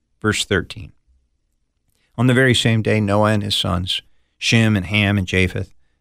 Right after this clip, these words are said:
and Noah's wife and the three wives of his sons with them entered the ark. This is recapitulating what we heard earlier. They were instructed to enter the ark one week before the flood, which means that they took it up as their place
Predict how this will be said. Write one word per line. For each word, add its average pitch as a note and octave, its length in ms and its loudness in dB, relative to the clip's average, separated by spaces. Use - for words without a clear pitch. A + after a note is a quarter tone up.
and F#2+ 140 -2
Noah's A2 440 2
wife F#2+ 480 0
and F2 200 -10
the G#2+ 80 -2
three A2 260 0
wives G2+ 460 2
of F#2 120 -8
his E2+ 120 -6
sons E2+ 300 -4
with F#2 220 -4
them E2 200 -4
entered E2 380 -6
the D#2+ 120 -8
ark. - 380 -8
This C#4 200 4
is B3+ 180 2
recapitulating A2+ 840 0
what F2 140 -2
we F2+ 100 -4
heard E2 320 -2
earlier. E2+ 460 -2
They A2+ 140 0
were B2 200 2
instructed G2+ 800 0
to - 160 -4
enter F#2 300 -2
the F2 140 -4
ark F2+ 300 0
one F#2+ 200 0
week F#2 200 -6
before F#2 320 -4
the E2 120 -2
flood, F#2+ 420 0
which D#3 240 0
means E3+ 280 0
that D3 180 -2
they C#3 100 4
took C3+ 340 -4
it C#3 120 2
up A2 320 2
as G#2 220 -2
their A2 180 -6
place - 380 -2